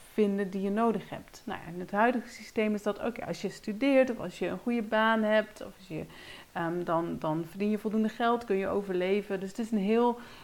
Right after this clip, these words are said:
materialistisch perspectief dat we, dat we hebben op die veiligheid. En als we dat maar georganiseerd hebben, dan komt het allemaal goed. Terwijl als we feitelijk naar het systeem gaan kijken, hebben we ook heel veel daarin verloren. Namelijk de connectie met anderen.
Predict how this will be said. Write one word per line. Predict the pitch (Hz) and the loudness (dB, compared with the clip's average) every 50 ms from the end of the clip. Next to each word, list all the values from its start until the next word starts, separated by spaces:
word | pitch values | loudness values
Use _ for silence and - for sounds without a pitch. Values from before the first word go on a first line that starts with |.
| - | -6
materialistisch | - 208 208 226 240 233 233 214 214 202 196 190 190 214 247 247 - - 233 208 - - - - - - - - - - - - - - | 0 2 4 4 4 2 0 0 2 2 2 4 4 4 4 4 2 0 0 0 -2 -4 -12 -16 -20 -20 -20 -20 -20 -20 -20 -20 -2 4
perspectief | - 208 196 196 - - 196 - - - - 277 254 - - | 6 6 6 4 2 -2 -4 -4 0 4 4 4 4 4 2
dat | - 185 190 190 - | 0 2 2 2 2
we, | 190 190 185 185 180 - - - 208 | 2 2 4 2 2 0 -4 -4 2
dat | - 190 185 185 185 | 4 4 4 4 2
we | 175 | -2
hebben | 170 170 180 220 269 262 233 175 180 208 - - | -2 0 4 4 4 4 4 4 2 2 0 -2
op | - 202 202 202 202 202 - - - - - - - - | 0 2 4 4 4 2 0 -8 -18 -20 -20 -20 -18 -8
die | - 180 196 196 185 - | -4 0 0 0 0 -2
veiligheid. | - - 202 214 214 196 - - - - - - 202 - - - | 0 2 4 4 4 4 2 0 -4 -8 -8 -8 -10 -14 -14 -12
En | - | -12
als | - 160 - | -10 -10 -8
we | 175 | -2
dat | 185 208 233 233 | 0 0 2 2
maar | 220 202 202 | 2 0 0
georganiseerd | - - - 180 - 180 170 165 160 160 196 208 240 262 254 | -2 -4 -4 -2 -2 -2 -4 -4 -4 -2 0 2 2 2 2
hebben, | 254 240 233 226 254 294 320 - - - - - - - - - - | 0 -2 0 0 0 0 -2 -4 -8 -20 -20 -20 -20 -20 -20 -10 -4
dan | - 196 190 - | -2 -2 0 2
komt | - 277 262 254 | 4 4 4 2
het | 220 202 - | 0 -4 -2
allemaal | - 226 220 214 208 | 2 4 4 4 4
goed. | 185 - - - 185 - - - - - - - - - - | 2 0 -2 -2 -2 -2 -4 -10 -18 -20 -20 -20 -20 -20 -10
Terwijl | - 202 202 - - | -4 -2 0 2 2
als | 214 208 | 2 2
we | 220 220 | 0 -2
feitelijk | 220 - 226 226 262 294 285 285 226 208 190 - | -2 0 2 2 4 2 2 0 -2 -4 -4 -4
naar | 196 190 | -6 -6
het | 190 - | -6 -6
systeem | - 196 - - 208 202 202 196 | -10 -8 -4 -2 -2 0 -2 -2
gaan | - - 185 180 | -4 -6 -6 -6
kijken, | 185 - 202 240 269 285 254 - - 147 165 226 262 262 | -2 -2 0 0 0 0 0 -2 -4 -4 -2 -2 -2 0
hebben | 247 226 220 220 - | 0 0 0 -2 -2
we | - | 0
ook | 220 262 269 254 - | 0 2 2 0 2
heel | 208 202 233 254 247 | 2 4 4 4 4
veel | 247 - 208 202 | 2 2 0 0
daarin | 202 180 175 - 165 165 170 | 0 -2 -4 -2 -4 -4 -4
verloren. | - - 190 190 220 240 247 220 185 180 170 | -6 -6 -4 -2 0 2 2 2 2 2 2
Namelijk | 175 190 220 247 254 233 190 175 180 196 190 | 2 2 2 4 4 4 4 2 0 -2 -2
de | 214 214 | -4 -2
connectie | - 226 214 208 214 240 254 254 - - - 180 | 0 2 2 4 4 4 2 0 -2 -2 0 0
met | 175 180 180 - | 2 0 0 0
anderen. | - 220 226 226 202 180 165 170 - | 0 2 2 4 4 2 0 -2 -6